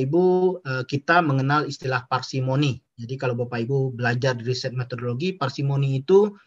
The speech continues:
mensederhanakan, eh, eh, mensederhanakan sesuatu yang kompleks. Kalau kita bicara mengenai, eh, mungkin perilaku konsumen,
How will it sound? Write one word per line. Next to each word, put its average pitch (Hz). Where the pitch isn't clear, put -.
mensederhanakan, 151
eh, 135
eh, 131
mensederhanakan 147
sesuatu 151
yang 143
kompleks. 143
Kalau 143
kita 160
bicara 160
mengenai, 143
eh, 127
mungkin 135
perilaku 139
konsumen, 135